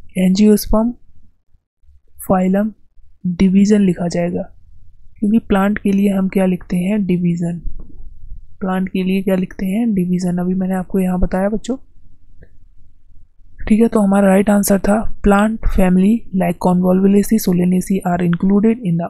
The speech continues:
order Polemoniums mainly based on floral character। यहीं पर आप मुझे बता दो,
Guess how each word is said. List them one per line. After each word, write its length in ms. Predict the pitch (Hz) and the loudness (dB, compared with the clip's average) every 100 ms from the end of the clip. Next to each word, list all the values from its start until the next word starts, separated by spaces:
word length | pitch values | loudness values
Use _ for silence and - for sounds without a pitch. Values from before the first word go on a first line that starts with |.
| - | 0
order 300 | 185 208 226 226 - | 4 4 4 0 2
Polemoniums 760 | 185 175 170 170 170 175 220 - - - 185 | 2 2 2 2 0 0 -4 -8 -16 -6 0
mainly 360 | 180 175 175 175 | 2 2 2 2
based 320 | 180 202 208 | 0 0 -2
on 240 | 170 190 - - | -2 -2 -6 -14
floral 360 | - 170 170 226 - | -4 -4 -2 -6 -6
character। 440 | 185 160 - 165 - - - - - - - - - | -8 -8 -10 -12 -12 -14 -16 -16 -16 -18 -20 -20 -4
यहीं 140 | 190 202 | -2 2
पर 160 | 214 214 | 2 2
आप 140 | 208 | 2
मुझे 240 | 196 202 | 0 0
बता 220 | 196 180 185 | 0 0 -2
दो, 180 | 190 | -2